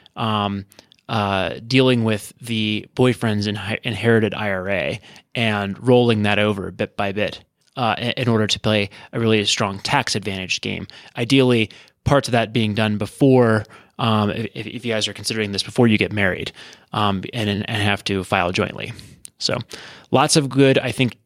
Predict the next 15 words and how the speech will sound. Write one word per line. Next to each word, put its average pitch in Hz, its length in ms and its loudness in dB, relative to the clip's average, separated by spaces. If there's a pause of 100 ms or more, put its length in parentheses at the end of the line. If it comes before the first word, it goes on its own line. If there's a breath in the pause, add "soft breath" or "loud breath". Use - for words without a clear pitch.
(340)
uh, 110 180 -2
hopefully 131 380 2
helpful 120 500 2 (380 loud breath)
tactics - 560 0
here, 160 440 2
and 117 160 0
hopefully 120 360 2
some, 110 340 -2
some 110 340 0
helpful - 360 -6
perspective 113 560 -2
on 110 160 -6
reframing 110 400 -2
the 95 60 -8
strategy 110 680 0